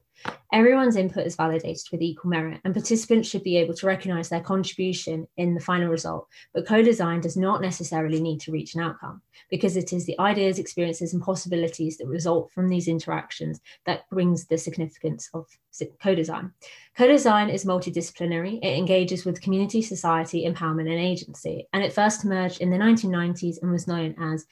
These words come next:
New Genre Public Art, a term coined by the artist and activist Suzanne Lacy. It was described as, uh, public art, often activist in nature, and created outside institutional structures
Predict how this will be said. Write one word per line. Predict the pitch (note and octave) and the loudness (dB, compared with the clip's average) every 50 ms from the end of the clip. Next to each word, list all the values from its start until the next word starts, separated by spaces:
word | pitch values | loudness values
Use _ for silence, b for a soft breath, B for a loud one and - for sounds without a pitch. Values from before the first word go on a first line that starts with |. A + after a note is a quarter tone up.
| B B B B B _ _ | B B B B B _ _
New | F#3 F#3+ G3+ F#3+ | 0 2 4 4
Genre | F3 F#3+ F3 F3 E3+ | 4 4 2 2 0
Public | - F#3 E3 D#3+ D3 C#3 - | -2 -4 -4 -4 -4 -4 0
Art, | E3 E3 F3 F#3+ D#3+ - _ _ _ | 2 2 2 2 0 -4 _ _ _
a | - F3+ F3 | -4 -4 -4
term | E3+ - - - G3 F#3+ F#3+ G#3 G#3 | -4 -6 -2 0 2 2 2 2 0
coined | G3+ - F#3+ F#3+ G3+ G3 F3+ | 0 0 0 0 0 0 0
by | - F3 E3+ | 0 0 0
the | E3+ F3+ F3 | 0 0 0
artist | F#3 G3 A3 A3 - G#3+ - - | 2 2 2 0 -2 -6 -4 -4
and | F3+ | -4
activist | F3+ F3 - - F3+ F3 F3 F3+ F3 | -4 -4 -6 -6 -2 -2 -2 -2 -2
Suzanne | - - F#3 E3+ F3 E3 E3 | -2 -2 -2 0 0 0 0
Lacy. | E3+ F3+ F3+ F3 F3 - - - F3+ - _ _ B B B B B B B _ | 0 0 0 -2 -4 -6 -10 -12 -12 -14 _ _ B B B B B B B _
It | F#3 F#3+ | 2 2
was | G3 F#3 | 2 2
described | F#3+ G3 - - - F#3+ F#3 F#3 F#3 F3+ | 0 -4 -4 0 2 2 4 4 2 2
as, | F#3 F3+ F3 F3 F3 - _ _ _ _ - | 2 0 0 0 -4 -8 _ _ _ _ 2
uh, | E3 E3+ E3 E3 D#3+ D#3+ D#3+ - - - _ _ _ - | 4 6 6 6 4 4 2 -2 -4 -10 _ _ _ -2
public | - G3+ G3 F#3+ F#3 - | -2 0 0 -2 0 2
art, | F3+ E3+ F#3 G3+ - - G3 | 4 4 4 4 4 4 2
often | G#3 G#3 G#3 - - - | 2 2 0 -2 -4 -4
activist | F#3+ F#3+ C#3+ - - - - F#3 F3+ - - | -4 -6 -6 -8 -10 -6 -4 -4 -4 -2 -2
in | F3 F3+ | -2 0
nature, | F3+ F#3+ G3 F#3 - - - D#3 - - F3+ b b b b b b _ | 0 0 0 -2 -4 -6 -6 -6 -6 -8 -10 b b b b b b _
and | F#3 F3+ F3+ F3+ F3 | -2 0 0 0 0
created | - - F#3 F3+ F#3 - - - - | 0 -2 -2 0 -2 -4 -8 -6 -2
outside | F3+ F#3 - - - F3+ E3+ E3 - | -2 -2 -2 -4 -4 -4 -4 -4 -2
institutional | F#3 G3+ F#3+ - - - D3+ - - F#3+ F3 - - E3 D#3+ D#3+ | -2 -4 -4 -4 -8 -10 -6 -2 -2 -2 0 -2 -2 -4 -4 -4
structures | D3+ - - G3 - - - E3 D#3+ D#3+ E3 - | -4 -4 -4 -4 -4 -4 -2 -2 -2 -2 -2 -4